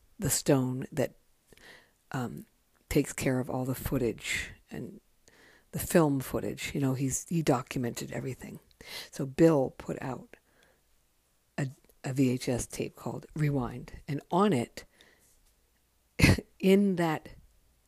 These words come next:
video, you can see my friend Louis. He fucking got so excited. This is how close we were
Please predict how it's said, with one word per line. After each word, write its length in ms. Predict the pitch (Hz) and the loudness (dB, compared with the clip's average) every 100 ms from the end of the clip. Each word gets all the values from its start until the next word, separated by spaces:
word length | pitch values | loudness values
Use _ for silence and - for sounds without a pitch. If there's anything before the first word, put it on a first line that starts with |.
| _ _ _ _ _ _ _ _ _ _ | _ _ _ _ _ _ _ _ _ _
video, 580 | 165 156 143 127 123 - - | 6 6 6 2 -2 -8 -16
you 80 | - | -8
can 220 | - 165 | 0 0
see 560 | - - 175 127 139 - - _ _ _ _ _ _ _ | 2 2 2 0 -6 -18 -20 _ _ _ _ _ _ _
my 120 | 147 | -4
friend 460 | 143 - 160 156 156 | -4 0 0 0 -2
Louis. 560 | - 160 151 127 139 - - _ _ _ _ _ _ _ _ _ _ - | -4 0 0 0 -4 -12 -20 _ _ _ _ _ _ _ _ _ _ -16
He 200 | - 170 | -4 -2
fucking 580 | - 190 185 202 185 175 | -2 -8 -4 -2 -2 -2
got 240 | 165 156 | -4 -4
so 300 | - - 170 | -6 -4 -2
excited. 520 | 175 - - 160 143 | -2 -4 -4 -2 -2
This 160 | 170 175 | 0 2
is 80 | 214 | 4
how 140 | 208 | 2
close 400 | 190 - 175 170 | 0 2 2 2
we 80 | 151 | -2
were 340 | 147 135 135 | 0 -4 -4